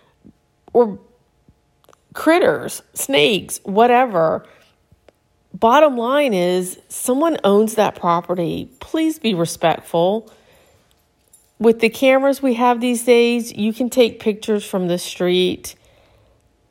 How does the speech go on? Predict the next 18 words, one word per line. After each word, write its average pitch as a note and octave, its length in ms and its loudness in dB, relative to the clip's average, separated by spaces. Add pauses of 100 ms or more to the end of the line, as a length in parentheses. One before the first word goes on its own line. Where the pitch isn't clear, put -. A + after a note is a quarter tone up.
(480)
And A3 140 4
me C#4+ 140 2
saying G#3+ 340 2
this G#3+ 180 2
may F#3+ 160 0
piss F#3 300 2
some G3 140 -6
people F#3+ 320 -2
off, F3 360 2
but F3 480 2 (1700)
I A#3+ 60 0
don't C#4 220 2
go G#3 200 6
into G#3+ 220 2
houses E3 600 2
without F3 440 2
permission. E3+ 760 -4 (1200)
Abandoned A#3+ 640 2